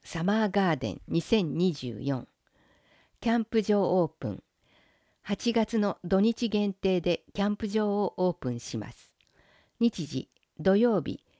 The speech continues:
チェックイン十三時から十六時まで。日曜日、チェックアウト十一時。ダンパラで遊び倒せ、アウトドアイベント。様々なアウトドアイベントが体験できます。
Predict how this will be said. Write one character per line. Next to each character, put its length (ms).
チ 100
ェ 60
ッ 20
ク 140
イ 160
ン 120
十 240
三 260
時 120
か 120
ら 100
十 220
六 220
時 140
ま 120
で。 200
日 300
曜 200
日、 340
チ 100
ェ 40
ッ 40
ク 140
ア 100
ウ 60
ト 300
十 240
一 320
時。 180
ダ 200
ン 60
パ 220
ラ 140
で 260
遊 260
び 180
倒 220
せ、 280
ア 160
ウ 140
ト 160
ド 180
ア 160
イ 140
ベ 140
ン 80
ト。 260
様 240
々 280
な 200
ア 100
ウ 40
ト 160
ド 160
ア 80
イ 160
ベ 120
ン 60
ト 140
が 180
体 300
験 240
で 100
き 140
ま 140
す。 180